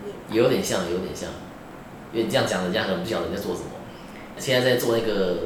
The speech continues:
Speaker 2: 到府。
Speaker 1: <laughs> 我现在在做到府宠物美容，因为我一直做宠物美容。对。哎，我们开始录了。
Speaker 2: 开始啦，开始啦。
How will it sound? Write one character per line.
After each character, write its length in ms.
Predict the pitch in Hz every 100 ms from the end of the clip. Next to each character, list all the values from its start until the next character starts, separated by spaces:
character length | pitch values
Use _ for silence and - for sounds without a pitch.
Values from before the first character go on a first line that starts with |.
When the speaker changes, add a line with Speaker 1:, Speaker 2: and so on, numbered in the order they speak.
| -
Speaker 2:
到 200 | 113 110
府。 180 | - - - - - - - - -
Speaker 1:
<laughs> 60 | 269 - - - - - 254 - - -
我 80 | 269
现 180 | 285 330
在 120 | 339
在 40 |
做 160 | 330 320
到 260 | 320 311 277
府 240 | - 214
宠 220 | - 214 214 240
物 80 | 247
美 140 | - 285
容， 240 | - - 294
因 60 |
为 140 | 349 277
我 20 |
一 100 | 269
直 220 | - 262
做 200 | 277 269
宠 160 | - 208
物 160 | 208 233
美 60 | 208 180 170
容。 80 | - - - - - - - -
对。 220 | 220 - - - - - -
哎， 180 | 339 359 - -
我 60 | 233
们 160 | 240
开 180 | 294 285
始 360 | - 262 - 277
录 160 | 330
了。 40 | 339 320 302 -
Speaker 2:
开 100 | 339
始 160 | 320
啦， 160 | 113 113
开 140 | 139
始 100 | 113
啦。 220 | 95 92